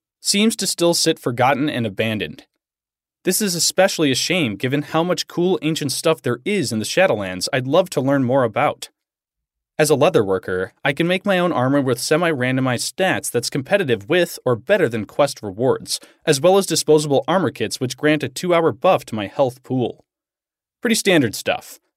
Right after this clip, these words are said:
Hopefully at max level there'll be a little bit more to do with these skills. Casting shadows. There's still a long road ahead.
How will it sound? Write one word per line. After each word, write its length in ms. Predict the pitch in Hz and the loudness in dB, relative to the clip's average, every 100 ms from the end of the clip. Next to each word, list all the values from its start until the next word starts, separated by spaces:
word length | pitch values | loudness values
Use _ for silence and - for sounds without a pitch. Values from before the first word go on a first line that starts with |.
| _ _ _ _ _ | _ _ _ _ _
Hopefully 400 | 180 180 202 208 | 2 2 2 4
at 100 | 180 | 4
max 300 | 117 127 139 | 2 0 2
level 220 | 156 160 | 4 4
there'll 240 | 151 139 127 | 4 4 2
be 200 | 127 135 | 2 2
a 80 | 117 | 2
little 240 | 117 196 | 2 2
bit 160 | 196 143 | 2 2
more 220 | 147 156 | 4 4
to 80 | 117 | 2
do 300 | 107 190 110 | -2 -2 -2
with 160 | 101 | -4
these 180 | 104 95 | -8 -8
skills. 560 | - 120 110 - - - _ _ _ _ _ _ _ _ _ _ _ - | -4 0 -2 -2 -8 -10 _ _ _ _ _ _ _ _ _ _ _ -8
Casting 460 | - 180 - 101 90 | 0 0 0 -4 -4
shadows. 680 | - 110 107 80 57 - - _ _ _ _ _ _ _ _ _ - | -2 0 0 -4 -4 -4 -4 _ _ _ _ _ _ _ _ _ -2
There's 160 | 214 | 0
still 300 | - 254 240 - | 2 6 6 6
a 60 | |
long 420 | 127 117 131 135 | 4 4 4 4
road 180 | 113 117 | 4 2
ahead. 460 | 87 - 98 - | 2 -2 -4 -6